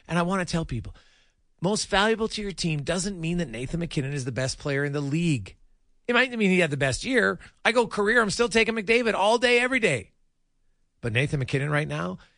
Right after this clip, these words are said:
he is a player, well, he always has been, but even more this year, if you're flipping channels and you like hockey, that's a guy to watch 'cause it's lights out. But the Avs really need him. Like, look at him and Rantanen, and then look at the drop-off in offense after that.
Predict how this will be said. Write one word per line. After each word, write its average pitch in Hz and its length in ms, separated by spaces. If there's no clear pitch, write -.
he 147 260
is 165 140
a 202 60
player, 131 400
well, 113 140
he 98 80
always 117 240
has 120 220
been, 98 180
but 110 80
even 120 200
more 147 180
this 117 240
year, 110 220
if 117 180
you're 208 440
flipping 202 480
channels 175 440
and 151 80
you 165 100
like 170 160
hockey, 165 580
that's 107 320
a 98 60
guy 90 200
to 82 100
watch 73 380
'cause 92 220
it's - 200
lights 107 280
out. 87 280
But 160 100
the 180 100
Avs 214 280
really 240 180
need 269 160
him. 247 80
Like, 180 160
look 233 260
at 294 80
him 226 200
and 247 100
Rantanen, 165 600
and 165 100
then 170 100
look 196 140
at 214 40
the 202 100
drop-off 143 600
in 170 120
offense 147 420
after 123 240
that. 107 220